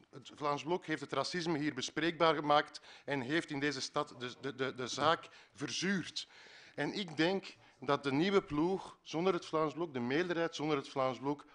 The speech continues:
absoluut er niet mee gediend is en er ook niet wenst mee gediend te worden om in het vaarwater van die partij te zitten. En dat dus een signaal dat men gaat werken aan verbondenheid in plaats van verdeeldheid absoluut op zijn plaats is.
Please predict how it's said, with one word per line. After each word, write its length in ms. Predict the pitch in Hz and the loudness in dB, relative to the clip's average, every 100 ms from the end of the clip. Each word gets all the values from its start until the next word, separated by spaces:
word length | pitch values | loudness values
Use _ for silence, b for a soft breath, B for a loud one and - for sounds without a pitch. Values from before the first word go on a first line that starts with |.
| b | b
absoluut 520 | 151 180 - 160 165 | 4 4 2 0 -2
er 60 | 139 | 0
niet 160 | 147 | 0
mee 120 | 151 135 | 0 0
gediend 360 | 120 120 156 | -2 -2 -4
is 100 | 165 | -2
en 100 | 127 | -4
er 100 | 123 | -2
ook 120 | 131 | -4
niet 180 | 131 127 | -4 -2
wenst 260 | 117 165 - | 0 -2 -2
mee 140 | 151 | -4
gediend 300 | 127 120 135 | -4 -4 -4
te 80 | 131 | -4
worden 260 | 123 127 123 B B | -6 -6 -8 B B
om 140 | - 156 | -4 0
in 60 | |
het 160 | 156 147 | 0 -2
vaarwater 580 | - 147 175 160 156 127 | 2 4 6 4 0 0
van 120 | 135 | -4
die 100 | 131 | -2
partij 400 | 127 120 135 139 | -2 -2 -2 -2
te 80 | 131 | -4
zitten. 200 | 120 127 B B B | -10 -14 B B B
En 120 | 135 | -4
dat 100 | 143 | -2
dus 180 | 156 - | -4 -6
een 80 | 147 | -2
signaal 720 | - 160 156 170 185 175 127 | 0 2 4 6 6 4 2
dat 200 | 143 - | 0 0
men 160 | 139 | -4
gaat 220 | 131 135 - | -2 -2 0
werken 280 | 156 156 131 | -2 0 -2
aan 140 | 131 | -4
verbondenheid 840 | 120 104 98 180 196 160 139 127 B B | -4 -6 0 2 4 6 4 2 B B
in 100 | 143 | -6
plaats 240 | 139 147 143 | 2 2 2
van 140 | 135 | -2
verdeeldheid 640 | 113 110 123 147 143 135 - B - | -4 -4 0 0 0 -4 -6 B 0
absoluut 500 | 160 - - 156 147 | 0 2 -2 -4 -4
op 120 | 139 | -6
zijn 180 | 127 117 | -8 0
plaats 300 | 135 143 | 2 2
is. 120 | 151 | 0